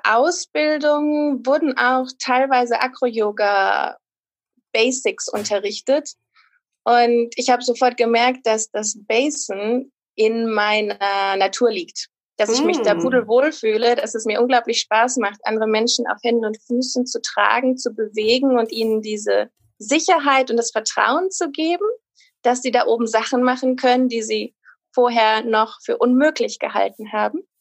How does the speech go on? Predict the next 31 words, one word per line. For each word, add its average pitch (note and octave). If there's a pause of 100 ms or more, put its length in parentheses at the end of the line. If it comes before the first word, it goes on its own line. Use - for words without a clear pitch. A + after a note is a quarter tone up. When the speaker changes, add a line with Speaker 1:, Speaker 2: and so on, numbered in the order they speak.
(240)
Speaker 2:
Mhm. A#3 (1200)
Speaker 1:
Und C4
ich B3+
habe D4
in C#4
der B3+
Phase C4+
gerade B3
meine G#3+
Magisterarbeit G#3+
geschrieben G3+
und G3
war G#3+
in G#3+
der G3+
Prüfungsphase G3
in G3+
den G3
Geisteswissenschaften. G3+ (480)
Speaker 2:
<laughs> -
Speaker 1:
Und, A3+
ähm, G#3+
habe G#3+
eigentlich C4
gedacht, B3
ich B3+
habe B3+
überhaupt B3
keine A3
Zeit B3
dafür. G3